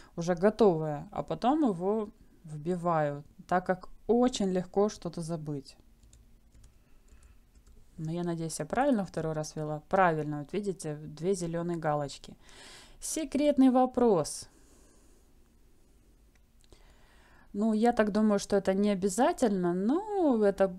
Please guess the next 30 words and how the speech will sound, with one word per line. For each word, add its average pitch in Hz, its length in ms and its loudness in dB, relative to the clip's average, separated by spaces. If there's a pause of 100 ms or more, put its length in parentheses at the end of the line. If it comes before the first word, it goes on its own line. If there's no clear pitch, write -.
по 190 120 0
желанию. 175 480 0
Это 180 120 -2
так 190 220 4
же, 180 100 -4
как, 170 320 -8
э, 165 320 -6
нам 170 280 -4
выдают 165 720 -6 (180)
при 156 380 -6 (420)
регистрации 160 760 -4
почты. 226 500 -2
В-, 160 240 -14
это 214 280 0
вы 185 160 0
уже 180 240 0
по 185 160 -2
желанию. 151 560 -2
Вот 147 280 -10
ваш 180 300 -4
любимый 160 320 -4
мультфильм. 190 960 -4 (1080)
Я 175 140 -2
думаю, 190 240 -2
что 180 180 -8
можно 180 320 -2
даже 170 260 -2
свой 165 480 -6 (180)
вопрос 151 520 -6
сделать. 147 680 -8